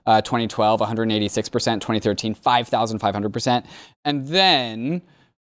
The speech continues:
twenty fourteen, negative fifty-eight percent. And, like, with negative fifty-eight percent, that cuts all previous numbers, you know, by half, right? And then thirty-five percent, a hundred twenty-five percent, thirteen hundred percent. And then twenty eighteen, negative seventy-three percent. Uh, so twenty twenty-two,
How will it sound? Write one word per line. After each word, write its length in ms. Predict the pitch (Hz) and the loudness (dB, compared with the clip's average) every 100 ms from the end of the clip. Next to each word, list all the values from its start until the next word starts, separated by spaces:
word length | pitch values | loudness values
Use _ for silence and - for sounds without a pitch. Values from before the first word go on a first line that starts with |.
| - | -2
twenty 160 | 147 | 0
fourteen, 480 | 143 135 - 135 120 | 2 0 0 -2 0
negative 460 | 131 143 131 123 110 | 0 0 0 -2 -2
fifty-eight 440 | 127 - 107 101 | -4 -2 -2 -4
percent. 380 | 104 - 90 80 | -4 -6 -6 -6
And, 140 | 131 131 | -2 -2
like, 160 | 120 | -2
with 80 | 135 | -2
negative 280 | 143 165 151 | 0 0 -2
fifty-eight 300 | 127 120 120 | -4 -4 -4
percent, 240 | 110 110 101 | -2 -4 -4
that 100 | 113 | -2
cuts 200 | 123 110 | -2 0
all 180 | 120 | 0
previous 320 | 107 117 104 98 | 0 0 0 0
numbers, 280 | 98 92 - - | -2 -4 -6 -4
you 80 | 110 | -2
know, 100 | 90 | 0
by 160 | 82 | -2
half, 380 | 82 92 - - - | -4 -6 -8 -12 -8
right? 200 | 90 101 | -6 -4
And 160 | 123 120 | 0 2
then 280 | 117 110 107 - - _ | 2 0 -6 -12 -20 _
thirty-five 320 | 139 139 202 | -6 2 2
percent, 280 | 151 113 92 | 2 -4 -12
a 20 | |
hundred 260 | - 113 117 | -12 -8 -6
twenty-five 300 | 131 135 156 | -2 2 2
percent, 320 | 120 104 80 - | 0 -8 -10 -4
thirteen 600 | - 156 139 - 151 147 | 2 2 2 -4 0 -2
hundred 500 | 131 143 135 120 104 | -2 -2 0 0 -2
percent. 380 | 110 113 104 - | -4 -2 -4 -4
And 140 | 135 | 0
then 180 | 139 131 | 0 0
twenty 240 | 135 131 | -4 -4
eighteen, 260 | 120 131 117 | -4 -2 -2
negative 360 | 120 117 110 | 0 0 0
seventy-three 340 | 113 98 92 82 | 0 -2 -4 -6
percent. 340 | 78 - 62 - - _ - | -8 -10 -12 -18 -20 _ 0
Uh, 200 | 113 107 | 0 0
so 420 | - 127 113 104 | 0 2 0 -4
twenty 240 | - 139 139 | -4 0 0
twenty-two, 640 | 147 135 - 135 175 254 | 0 -4 -2 0 0 0